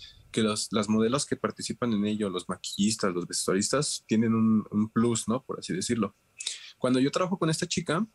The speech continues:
a mí me presume al foto-, al fotógrafo, al maquillista, como no tienes una idea. Pero así, o sea, me lo presumió lo más que se puede. Y cuando yo empiezo a trabajar, no me gustó.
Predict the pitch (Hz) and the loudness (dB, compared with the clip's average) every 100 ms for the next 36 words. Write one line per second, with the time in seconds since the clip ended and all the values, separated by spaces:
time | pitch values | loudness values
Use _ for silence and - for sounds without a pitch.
0 | _ - - - _ _ _ _ - - | _ -20 -20 -20 _ _ _ _ -8 0
1 | 120 156 170 120 139 151 160 120 107 - | 2 2 2 0 2 2 2 0 -2 -2
2 | - 98 90 - 104 101 - 85 90 104 | -2 -4 -4 -6 -4 -4 -2 -2 0 0
3 | - 110 110 143 135 113 107 117 113 113 | 2 2 2 0 -2 0 0 0 0 2
4 | 110 92 - - _ 113 104 - 127 117 | 2 2 -2 -10 _ 0 0 0 0 0
5 | 110 104 101 - 104 - 110 117 120 139 | 0 -2 -2 -2 -2 0 2 2 0 0
6 | 165 147 101 98 101 107 - - 113 - | 0 -2 -4 -2 0 -2 -4 -6 -4 -2
7 | 92 - - _ _ _ _ _ - - | -2 -2 -12 _ _ _ _ _ -14 -14
8 | - _ _ _ _ _ _ _ _ _ | -18 _ _ _ _ _ _ _ _ _
9 | _ _ - 123 120 131 123 123 120 123 | _ _ -2 -2 0 0 2 2 2 2
10 | 120 131 143 156 180 143 117 131 139 147 | 0 0 0 0 0 -2 -2 -2 -2 0
11 | 147 110 - 127 | 0 -2 -4 -8